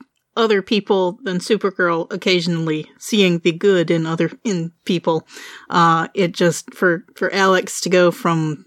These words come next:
uh, where she was at the beginning of the episode to now, uh, just seemed too far too fast.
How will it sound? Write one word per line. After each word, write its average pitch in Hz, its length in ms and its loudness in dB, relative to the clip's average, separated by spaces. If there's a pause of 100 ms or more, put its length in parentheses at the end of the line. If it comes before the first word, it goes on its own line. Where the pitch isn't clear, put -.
(140)
uh, 156 400 -6
where 180 160 0
she 180 140 -2
was 165 260 0
at - 80 -8
the 156 80 -4
beginning 170 460 -2
of 160 100 -6
the 170 120 0
episode 156 640 -2 (220)
to 175 120 -6
now, 165 520 0 (580)
uh, 160 420 2 (120)
just - 280 -4
seemed 175 380 0 (160)
too 240 160 0
far 175 260 2
too 165 200 -4
fast. - 560 -12